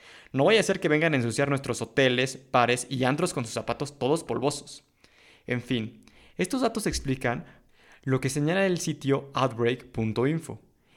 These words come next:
el cual asegura que el sesenta por ciento de las muestras positivas de covid diecinueve en los últimos treinta días en nuestro país son de la variante Delta proveniente de la India o Gamma de Brasil.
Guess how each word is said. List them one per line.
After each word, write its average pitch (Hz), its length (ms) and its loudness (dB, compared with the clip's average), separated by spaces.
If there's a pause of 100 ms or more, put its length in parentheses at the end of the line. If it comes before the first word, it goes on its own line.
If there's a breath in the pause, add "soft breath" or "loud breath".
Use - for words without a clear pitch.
(140 soft breath)
el 123 160 -4
cual 160 200 4
asegura 160 560 -2
que - 80 -2
el 131 60 -2
sesenta 202 360 -6
por 185 160 -4
ciento 170 280 -4
de 170 60 0
las 123 200 -2
muestras 139 260 -4
positivas 127 480 -6
de 110 140 -8
covid 123 240 -4
diecinueve 123 600 -4
en 117 140 -4
los 113 120 -6
últimos 151 280 -6
treinta 127 300 -4
días 120 240 -2
en 120 40 -4
nuestro 117 260 -6
país 123 340 -4 (400 soft breath)
son 170 240 0
de 208 80 0
la 180 100 2
variante 127 340 0
Delta 123 540 -4
proveniente 127 460 -2
de 147 80 0
la 123 100 0
India 123 460 -4
o 110 120 -2
Gamma 110 440 -4
de 113 80 -4
Brasil. 165 460 -4